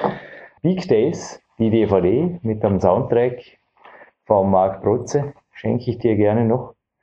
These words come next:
Ich glaube, die letzten Worte natürlich noch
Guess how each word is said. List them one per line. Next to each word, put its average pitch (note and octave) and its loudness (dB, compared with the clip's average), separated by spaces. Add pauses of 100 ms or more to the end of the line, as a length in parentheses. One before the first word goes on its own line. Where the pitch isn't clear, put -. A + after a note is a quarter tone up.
(260)
Ich A2 -8
glaube, D3+ 2 (580)
die A2+ 0
letzten G#2+ 0
Worte G#2+ 0 (180)
natürlich A2 0
noch - -2